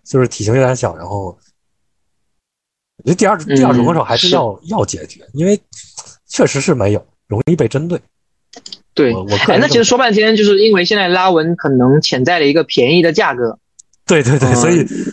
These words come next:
Speaker 1: 到任何队都想的是拉文，<laughs> 是吧？
Speaker 2: 啊，但别最后搞出一个什么五首轮换拉文就搞笑了。
Speaker 1: 哎，这不会有队这么傻的吧？嗯。哎，你现在是，
Speaker 2: 啊，那不一定啊。
Speaker 1: 你想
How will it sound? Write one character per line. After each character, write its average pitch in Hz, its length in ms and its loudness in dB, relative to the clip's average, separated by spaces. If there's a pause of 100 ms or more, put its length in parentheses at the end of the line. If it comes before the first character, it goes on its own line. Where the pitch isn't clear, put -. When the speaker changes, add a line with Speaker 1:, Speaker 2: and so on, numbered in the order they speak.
(120)
Speaker 1:
到 170 120 0
任 196 140 2
何 151 100 2
队 139 160 2
都 139 120 2
想 110 160 -2
的 104 60 -2
是 120 100 0
拉 113 180 2
文， 104 120 -2 (160)
<laughs> - 220 2
是 - 160 -2
吧？ - 160 0
Speaker 2:
啊， 175 220 2
但 240 180 0
别 220 140 2
最 269 160 2
后 233 80 4
搞 180 180 2
出 233 160 4
一 233 80 4
个 240 80 4
什 185 120 0
么 180 140 2
五 190 160 4
首 214 140 4
轮 156 140 2
换 180 140 0
拉 170 180 0
文 147 120 -2
就 156 60 -2
搞 131 160 -2
笑 127 160 0
了。 120 60 -8 (840)
Speaker 1:
哎， 104 220 -2
这 123 100 -4
不 165 160 0
会 247 100 4
有 175 80 2
队 185 100 2
这 196 80 4
么 165 100 0
傻 120 200 -4
的 127 60 0
吧？ 113 200 -2 (160)
嗯。 127 140 -4 (560)
哎， 156 80 0
你 - 60 -2
现 151 120 0
在 - 20 2
是， - 20 0
Speaker 2:
啊， 185 40 0
那 - 60 2
不 165 100 2
一 151 80 2
定 143 220 0
啊。 - 180 -6
Speaker 1:
你 208 80 -2
想 139 180 -2